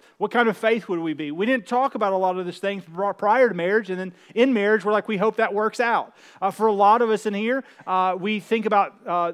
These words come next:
not only finances, but we think about intimacy, and those are things that we never really discuss, and we just hope that it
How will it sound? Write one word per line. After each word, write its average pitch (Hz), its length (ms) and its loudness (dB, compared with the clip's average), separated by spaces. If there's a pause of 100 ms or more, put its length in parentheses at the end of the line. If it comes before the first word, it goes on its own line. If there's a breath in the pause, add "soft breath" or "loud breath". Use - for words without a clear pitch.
not 202 240 0
only 220 180 0
finances, 220 680 -2
but 185 120 -2
we 190 100 -2
think 214 180 -4
about 196 280 0
intimacy, 214 640 -2
and 131 80 -10
those 220 180 0
are 247 40 -4
things 220 300 -2
that 196 100 -4
we 196 120 -6
never 202 200 -2
really 208 220 0
discuss, 196 480 -2
and 190 80 -10
we 190 80 -6
just 190 140 -10
hope 220 160 0
that 190 140 -2
it 143 80 -16